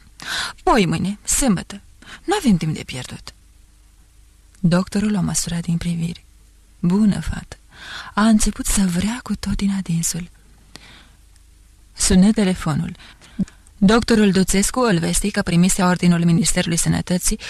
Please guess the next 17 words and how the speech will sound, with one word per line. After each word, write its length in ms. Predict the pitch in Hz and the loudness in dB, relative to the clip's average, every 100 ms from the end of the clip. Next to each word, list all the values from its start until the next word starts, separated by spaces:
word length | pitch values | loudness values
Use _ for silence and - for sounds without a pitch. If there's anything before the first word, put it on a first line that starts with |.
| - | -8
privitor 480 | - 240 220 214 214 | -2 2 2 2 0
la 200 | 208 180 | 2 0
reintegrarea 680 | 190 214 180 180 175 170 175 | 2 4 4 2 -2 0 0
în 140 | 175 165 | 2 2
funcție. 580 | 160 - 190 175 196 - - _ - _ _ _ _ - _ _ | 2 -2 -4 -6 -6 -18 -20 _ -20 _ _ _ _ -20 _ _
„Prea 220 | - 233 233 | -2 0 0
târziu, 340 | 165 165 202 | -2 -2 -4
barbule”, 520 | 180 160 - - - - - - - _ _ - | -4 -6 -8 -12 -14 -18 -20 -20 -20 _ _ -2
îi 120 | 185 | 0
răspunse 460 | 180 165 190 185 165 | 2 2 0 2 0
magherul 500 | 165 165 165 196 220 - - | 0 0 0 -2 -6 -12 -14
și 180 | - - | -4 0
depuse 440 | 240 226 240 - | 2 0 -2 -2
receptorul 600 | - 160 151 - 165 185 | -2 -2 -4 -4 -4 -4
fără 260 | 185 196 180 | -4 -4 -4
altă 240 | 165 156 | -4 -6
explicație. 760 | 165 - 190 - - - - | -8 -8 -10 -12 -10 -8 -8